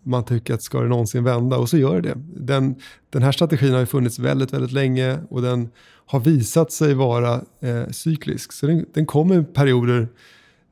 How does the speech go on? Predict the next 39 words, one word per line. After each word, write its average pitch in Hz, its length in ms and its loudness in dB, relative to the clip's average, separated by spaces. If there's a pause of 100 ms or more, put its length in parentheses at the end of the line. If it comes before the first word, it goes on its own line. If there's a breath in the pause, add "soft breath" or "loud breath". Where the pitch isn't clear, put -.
(140)
där 135 140 2
vi 143 80 4
inte 131 240 2
ser 156 120 2
någon 143 120 4
avkastning. 127 640 -2
Det 147 120 6
som 156 140 4
jag 147 180 2
tycker 196 340 0
man 147 240 2
hela 143 240 2
tiden 123 200 -2
ska 123 140 -4
tänka 151 360 -2
på, 127 200 -2
det, 139 260 0 (880 soft breath)
och 156 120 -2
det 147 60 6
här 180 100 4
är 147 60 4
viktigt 139 520 0
tycker 143 200 -4
jag, 123 180 0
det 147 100 2
är 135 60 4
att - 180 -4 (540)
man, 160 380 2
en, 165 260 2 (120)
en 147 80 0
C 170 120 2
T 170 200 2
A-strategi 156 480 0
ska - 160 -2
du 147 60 4
hålla 120 260 2
i - 20 0
en 110 60 -2
portfölj 135 540 -6